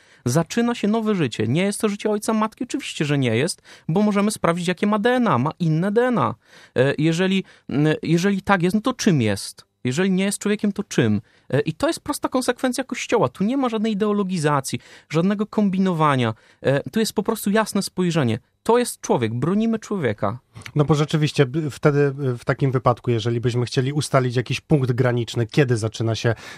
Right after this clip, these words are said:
Speaker 2: życie, no to, y, ktoś mógłby powiedzieć, że załóżmy w, w tam ósmym, dziesiątym tygodniu, ktoś inny powie, że w, w którymś, prawda, miesiącu, no to wtedy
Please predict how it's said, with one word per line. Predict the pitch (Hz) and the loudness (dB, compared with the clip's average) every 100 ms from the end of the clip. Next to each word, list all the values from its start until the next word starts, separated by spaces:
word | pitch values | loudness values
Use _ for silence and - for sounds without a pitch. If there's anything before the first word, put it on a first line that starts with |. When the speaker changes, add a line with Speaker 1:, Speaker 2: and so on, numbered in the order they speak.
| - | -4
Speaker 2:
życie, | 117 113 107 | -2 0 0
no | 107 | -2
to, | 113 131 - - - | 2 0 0 -12 -6
y, | 127 | -6
ktoś | - 151 | 0 2
mógłby | 151 143 143 139 | 2 0 2 2
powiedzieć, | 139 131 127 131 123 | 2 0 0 -2 -4
że | 117 127 123 123 | -2 0 0 -2
załóżmy | 131 123 123 123 123 120 117 | -4 -2 -2 -2 -2 -2 -2
w, | 113 117 117 113 | -4 -4 -4 -6
w | - | 0
tam | 123 120 | 0 2
ósmym, | 156 - 139 120 | -2 0 -2 -2
dziesiątym | 113 127 123 117 | -2 -2 -2 0
tygodniu, | 123 131 131 151 | 0 0 0 -2
ktoś | - 151 175 | 0 0 2
inny | 156 147 | 0 0
powie, | 143 147 147 | 2 0 2
że | 127 139 | 0 -2
w, | 131 147 | -4 -16
w | - | -4
którymś, | - 147 131 | 0 0 0
prawda, | 139 127 | -2 0
miesiącu, | 127 131 131 113 120 | 0 -2 -2 -2 0
no | 131 | -2
to | 143 | -2
wtedy | - 143 | -2 0